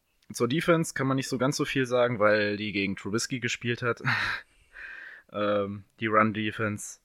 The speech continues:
war so, naja, da durfte jeder mal ran bei den Bears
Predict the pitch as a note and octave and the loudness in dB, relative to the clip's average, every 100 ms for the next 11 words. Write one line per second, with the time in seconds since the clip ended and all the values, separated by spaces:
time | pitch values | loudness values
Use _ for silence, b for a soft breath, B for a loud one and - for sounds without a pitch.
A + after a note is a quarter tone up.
0 | _ _ _ - G2 F#2 F#2+ F#2 F2+ _ | _ _ _ -4 2 4 2 -4 -6 _
1 | _ _ _ - G2+ E2+ - _ _ _ | _ _ _ 0 2 2 0 _ _ _
2 | _ _ - F#2 G2 - F#2 G2 F#2 F2+ | _ _ -10 -8 -8 -8 -2 2 2 2
3 | F2 F2 F#2+ - - - - _ B B | 0 -2 -8 -8 -20 -20 -20 _ B B
4 | B B - F2 F#2 G2 F#2 F2+ F#2 E2+ | B B -18 -4 -2 0 -2 -2 -4 -2
5 | F2 F2+ - - | -2 -2 -6 -10